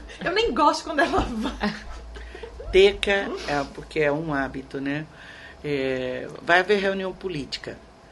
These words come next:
Speaker 2: Aí o marido acompanha, ou o pai acompanha a mulher.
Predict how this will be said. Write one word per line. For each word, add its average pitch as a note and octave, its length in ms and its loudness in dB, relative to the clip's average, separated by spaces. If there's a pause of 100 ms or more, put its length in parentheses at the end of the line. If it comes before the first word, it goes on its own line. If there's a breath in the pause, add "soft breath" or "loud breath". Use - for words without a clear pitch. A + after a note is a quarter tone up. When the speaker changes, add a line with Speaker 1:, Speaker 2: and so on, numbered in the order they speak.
(320 loud breath)
Speaker 2:
Aí C3 320 -2
o C#3 100 0
marido C#3 380 0
acompanha, D3 920 -4
ou D3 200 4
o - 20 -12
pai C3 320 -2
acompanha D#3 600 -4
a - 20 -2
mulher. F3+ 500 2